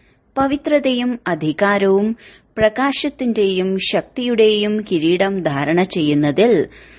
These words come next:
ഡബിൾ ശക്തി സദാ നിലനിർത്തും. അങ്ങനെ ഡബിൾ ശക്തിയുള്ള ആത്മാക്കൾ സദാ ശക്തിശാലി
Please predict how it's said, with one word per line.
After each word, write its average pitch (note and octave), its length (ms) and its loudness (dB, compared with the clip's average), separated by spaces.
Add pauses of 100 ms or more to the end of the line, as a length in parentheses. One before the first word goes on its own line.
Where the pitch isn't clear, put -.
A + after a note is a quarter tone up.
(260)
ഡബിൾ C4 340 2 (140)
ശക്തി - 480 -4 (440)
സദാ E3 480 0
നിലനിർത്തും. D#3+ 800 0 (1300)
അങ്ങനെ C#4 420 2 (100)
ഡബിൾ A#3 340 2 (100)
ശക്തിയുള്ള F#3+ 640 0 (140)
ആത്മാക്കൾ E3 640 0 (560)
സദാ A3+ 360 0 (120)
ശക്തിശാലി C4 800 -2